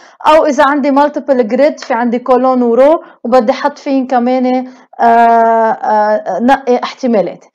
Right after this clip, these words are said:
سو هلا رح روح نقي المالتيبل تشويس، نشتغل بس كم كويستشن. آه، رح سميها اول وحده جندر. جندر مجرد ما حطها انا بيطلع لي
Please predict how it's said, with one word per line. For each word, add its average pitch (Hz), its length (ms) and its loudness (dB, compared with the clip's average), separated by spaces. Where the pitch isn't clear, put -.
سو - 120 -2
هلا 339 280 4
رح 320 200 2
روح 359 240 0
نقي 320 540 0
المالتيبل 285 600 0
تشويس، 285 540 0
نشتغل 269 420 0
بس 285 300 0
كم 254 240 2
كويستشن. 269 680 -2
آه، 254 120 2
رح 277 160 0
سميها 359 440 2
اول 320 340 4
وحده 311 260 -2
جندر. 214 540 -2
جندر 370 460 2
مجرد 349 420 2
ما 311 140 -2
حطها 320 440 0
انا 302 160 0
بيطلع 269 400 0
لي 277 280 2